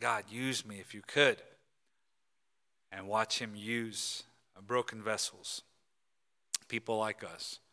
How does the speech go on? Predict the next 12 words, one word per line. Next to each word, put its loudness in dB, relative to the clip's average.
uh, -12
to -12
do -8
something -4
great -6
for -12
him. -8
And -16
so -6
we, -4
with 0
that, -2